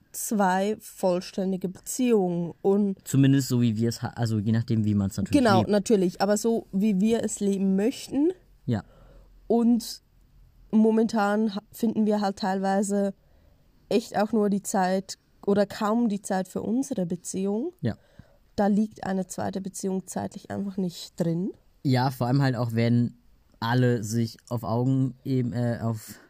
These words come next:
Speaker 2: einer Augenhöhe befa-, finden sollen halt und man ja auch irgendwie drüber reden möchte, was möchtest du, was möchte der andere, was möchte ich selber vor allem auch noch.
Speaker 1: Genau.
Speaker 2: Ähm, das braucht einfach viel Kommunikation und diese Kommunikation braucht Zeit.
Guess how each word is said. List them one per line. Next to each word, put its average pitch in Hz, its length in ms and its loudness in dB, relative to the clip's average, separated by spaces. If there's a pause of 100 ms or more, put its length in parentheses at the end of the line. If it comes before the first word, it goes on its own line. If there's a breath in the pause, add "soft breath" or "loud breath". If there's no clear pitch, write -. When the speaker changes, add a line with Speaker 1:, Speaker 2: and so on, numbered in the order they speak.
(120)
Speaker 2:
einer 123 300 4
Augenhöhe 151 560 4 (220)
befa-, 139 340 -4
finden 151 360 -4
sollen 135 380 -2
halt 131 240 -2
und 120 140 2
man 120 180 2
ja 110 120 -2
auch 113 120 -8
irgendwie 123 400 0 (760 soft breath)
drüber 131 280 2
reden 147 240 2
möchte, 131 300 -2
was 127 180 -2
möchtest 131 420 -2
du, 151 200 2
was 120 160 -2
möchte 123 240 -4
der 120 100 -2
andere, 135 340 0
was 120 120 -4
möchte 113 220 -4
ich 110 80 -6
selber 151 340 0
vor 147 160 -4
allem 143 140 2
auch 131 100 2
noch. 131 160 0 (220 loud breath)
Speaker 1:
Genau. 190 360 0
Speaker 2:
Ähm, 123 600 2 (500)
das 123 160 -2
braucht 127 220 -6
einfach 120 200 0
viel 120 200 -4
Kommunikation 120 960 -2 (520 soft breath)
und 123 120 2
diese 120 180 0
Kommunikation 117 640 0
braucht 95 260 -8
Zeit. - 280 -12